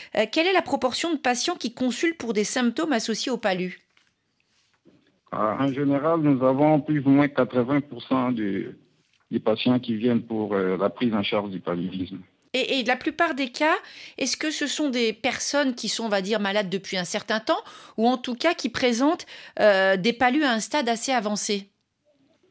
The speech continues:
Speaker 2: Bon, la plupart des cas pour les enfants de moins de cinq ans, comme le professeur l'a dit,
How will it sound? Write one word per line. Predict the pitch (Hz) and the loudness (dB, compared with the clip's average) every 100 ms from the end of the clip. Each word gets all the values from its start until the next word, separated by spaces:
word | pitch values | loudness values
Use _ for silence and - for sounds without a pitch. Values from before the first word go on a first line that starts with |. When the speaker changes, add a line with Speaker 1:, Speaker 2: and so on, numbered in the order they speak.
| _ - _ _ - | _ -20 _ _ -2
Speaker 2:
Bon, | 110 107 92 | 0 2 2
la | 107 | 0
plupart | 110 165 160 147 | 0 0 2 0
des | 123 | -2
cas | 107 147 | -2 -2
pour | 123 127 | -2 -6
les | 113 107 | -6 -6
enfants | 107 - 131 | -6 -2 -2
de | 117 | -2
moins | 117 117 | -4 -4
de | 107 - | -6 0
cinq | 113 110 | 0 0
ans, | 113 | -2
comme | - 107 98 | 0 2 2
le | 90 | 0
professeur | - 92 110 98 | -2 -2 0 0
l'a | 98 104 | 2 0
dit, | 98 135 | 0 -2